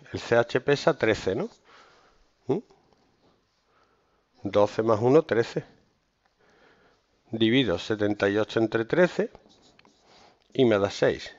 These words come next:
¿Qué quiere decir eso? Que tiene que haber seis de cada uno para que pese setenta y ocho. Seis por doce. Setenta y dos más seis, setenta y ocho.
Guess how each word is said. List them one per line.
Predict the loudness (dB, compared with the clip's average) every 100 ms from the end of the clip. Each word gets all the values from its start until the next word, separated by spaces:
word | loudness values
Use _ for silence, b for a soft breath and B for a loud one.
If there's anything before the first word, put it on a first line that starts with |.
| _
¿Qué | -6 -2
quiere | 2 2
decir | 2 0 2
eso? | 2 -2
Que | -4
tiene | -2 -2 0
que |
haber | 2 0 -2
seis | -2 0 0 0
de | -2
cada | 2 4 4
uno | 4 2 0 _ b b b b b b b b b _ _ _ _ _
para | 0 0
que | -2
pese | -6 -6 -8
setenta | -14 -10 -8 -6 -2
y | -2
ocho. | -4 -6 -20 -20
Seis | -8 -4 -4 -8
por | _ -4 -2
doce. | -2 -4 -6 -20 _ _ b b b b b b b b b b b b _ _ _ _ _ _ _ _
Setenta | -8 -4 0 0 0 0
y | 2
dos | 2 2 0 -14 -14
más | -4 -4 -2
seis, | 0 0 -2
setenta | -6 -4 -6 -8 -10
y |
ocho. | -10 -16